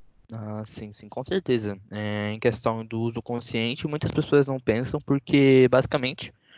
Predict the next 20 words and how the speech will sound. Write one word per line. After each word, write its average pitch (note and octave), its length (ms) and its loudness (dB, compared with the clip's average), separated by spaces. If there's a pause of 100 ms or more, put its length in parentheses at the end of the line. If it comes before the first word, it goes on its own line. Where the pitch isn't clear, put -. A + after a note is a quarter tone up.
(300)
pra E3 140 6
elas, B2+ 340 6
se - 280 -2
elas B2 240 2
tão B2 180 -8
usando G#2+ 320 -4
e G#2 60 -4
se - 140 -2
elas G#2 320 0
tão, G2+ 500 -4
não G#2 240 -6
tão G2+ 220 -6
tendo G2+ 240 -6
problema G2+ 400 0
na F#2+ 60 -2
vida G#2+ 200 4
delas, B2+ 340 2
tanto - 240 -10
faz, E3+ 240 -2
né? D#3 120 -8